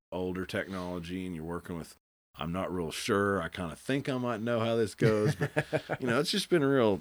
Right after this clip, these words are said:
Speaker 1: challenge getting up to that. But I figure, man, I gotta,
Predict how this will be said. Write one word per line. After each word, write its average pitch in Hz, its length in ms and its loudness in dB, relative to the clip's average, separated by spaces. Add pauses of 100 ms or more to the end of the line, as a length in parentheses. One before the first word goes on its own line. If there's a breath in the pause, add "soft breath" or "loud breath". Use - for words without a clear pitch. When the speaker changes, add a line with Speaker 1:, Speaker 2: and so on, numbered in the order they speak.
(120)
Speaker 1:
challenge 127 560 6
getting 101 240 4
up 95 180 0
to - 80 -12
that. 82 460 4
But 107 100 2
I 123 60 8
figure, 127 320 6
man, 104 240 0
I 113 80 2
gotta, 92 240 0